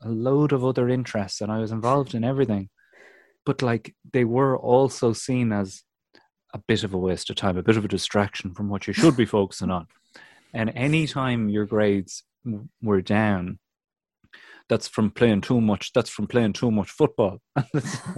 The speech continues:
like, I mean, why can't we be all these things? Uh,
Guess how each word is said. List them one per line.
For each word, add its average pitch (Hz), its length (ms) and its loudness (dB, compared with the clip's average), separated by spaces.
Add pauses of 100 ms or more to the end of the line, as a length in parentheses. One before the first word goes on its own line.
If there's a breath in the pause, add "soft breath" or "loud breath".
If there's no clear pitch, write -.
like, 302 200 -14 (640 loud breath)
I 131 80 -6
mean, 135 400 -2
why 120 320 0
can't 139 260 0
we 135 80 2
be 123 240 4
all 123 220 6
these 117 240 0
things? 127 520 -4 (140)
Uh, 107 300 -2